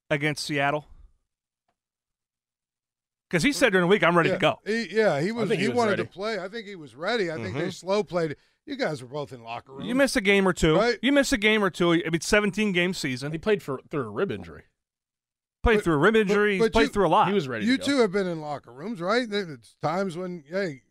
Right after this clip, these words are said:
Speaker 2: we're gonna slow play your injury 'cause
Speaker 1: Oh, ha-,
Speaker 2: the
Speaker 1: absolutely.
Speaker 2: other guy that's filling in for you is playing better. So, oh, you know what? During that ankle you got, uh, Doc says you might need another week.
Speaker 1: Let me go back to your question. It's a humdinger. You're right.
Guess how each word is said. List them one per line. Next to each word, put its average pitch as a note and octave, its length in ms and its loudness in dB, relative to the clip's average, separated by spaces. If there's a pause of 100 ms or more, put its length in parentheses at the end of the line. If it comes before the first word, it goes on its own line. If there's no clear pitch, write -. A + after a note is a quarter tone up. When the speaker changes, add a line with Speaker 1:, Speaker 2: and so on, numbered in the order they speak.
(100)
Speaker 2:
we're E3 140 -12
gonna E3+ 140 -10
slow F3 280 -8
play E3+ 220 -6
your D#3 140 -6
injury C#3+ 420 -14
'cause B2+ 360 -18 (200)
Speaker 1:
Oh, G3 120 -6
ha-, D3+ 120 -4 (200)
Speaker 2:
the E3 80 0
Speaker 1:
absolutely. G3+ 360 4
Speaker 2:
other G#3 120 6
guy G3+ 60 6
that's F#3+ 120 0
filling G#3 460 -2
in A#3 120 -4
for A3 200 -2
you A3 120 0
is E3+ 100 -4
playing G3+ 280 -2
better. G3+ 340 -2
So, F#3 160 -16
oh, F#3 400 -6
you G3 80 -12
know G3+ 80 -8
what? G#3 220 -6
During G3+ 240 -4
that F3+ 180 -4
ankle G3 300 -6
you F#3+ 180 -6
got, F#3+ 340 -8
uh, D#3+ 100 -16 (540)
Doc F3+ 240 -4
says F3+ 220 -6
you D#3+ 80 -10
might E3 180 -8
need D#3+ 140 -12
another D#3 260 -10
week. D3 220 -16 (120)
Speaker 1:
Let F#3+ 80 2
me B3+ 80 6
go A3 80 6
back G3 200 8
to D#3+ 60 -2
your E3 100 6
question. C#3+ 320 2
It's C#3+ 120 -2
a E3 40 0
humdinger. C#3 500 0
You're C#3+ 140 -2
right. C3+ 220 0